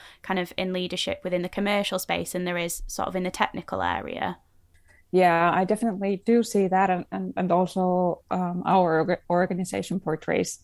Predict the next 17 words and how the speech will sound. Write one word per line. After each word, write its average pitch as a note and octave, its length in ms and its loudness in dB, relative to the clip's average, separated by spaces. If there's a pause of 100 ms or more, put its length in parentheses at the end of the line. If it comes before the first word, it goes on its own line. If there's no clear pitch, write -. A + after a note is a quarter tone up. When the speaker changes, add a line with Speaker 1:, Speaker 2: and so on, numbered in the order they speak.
Speaker 2:
this F3 500 -2 (140)
quite E3+ 320 2
well. E3 260 2
We E3+ 100 -2
have F3 240 -6 (580)
women G3 320 6
in, F#3 240 2
in F3+ 240 0
leadership F3 580 -4
positions. F3 520 -4
Well, F3+ 140 6
in F#3+ 140 4
my, F#3+ 280 4
my F#3+ 240 0
organization, F3+ 960 -2
in F3+ 200 0
our, - 260 -4